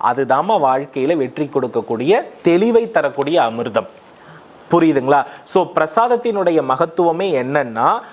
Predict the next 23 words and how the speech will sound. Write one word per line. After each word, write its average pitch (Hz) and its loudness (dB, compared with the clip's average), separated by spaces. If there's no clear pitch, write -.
நாம் 151 0
அன்றாடம் 190 0
சாப்பிடக்கூடிய 151 -2
உணவுகளில் 175 0
இருக்கக்கூடிய 143 -2
சக்திகளை 135 -2
நம் 139 -2
உடல் 180 0
கிரகிக்க 147 0
வேண்டும். 123 -2
அது 143 0
கிரகித்து 147 0
நாம் 135 -2
நோய் 190 2
நொடி 185 0
இல்லாமல் 143 2
வாழ 143 2
வேண்டும் 190 0
என்ற 143 0
அடிப்படையில் 135 0
தான் 123 0
இது 139 -4
கொடுக்கப்பட்டது, 104 -2